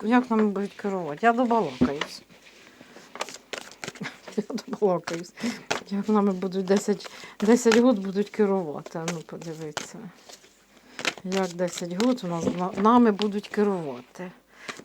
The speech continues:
Та візьмемо п'ять карт і все, і на цьому цю тему закриємо. Як десять год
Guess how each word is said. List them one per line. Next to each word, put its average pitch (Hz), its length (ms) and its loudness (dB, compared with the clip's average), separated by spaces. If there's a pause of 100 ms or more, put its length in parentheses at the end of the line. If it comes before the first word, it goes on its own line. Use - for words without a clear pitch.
Та 247 100 -2
візьмемо 202 300 4
п'ять 196 240 2
карт - 340 2
і - 20 -4
все, 151 320 -8
і 160 60 -10
на 156 100 -8
цьому 165 480 -6 (1500)
цю - 140 -14
тему 170 400 -6
закриємо. 160 800 -8
Як 196 260 2
десять 185 420 -6
год 240 200 -2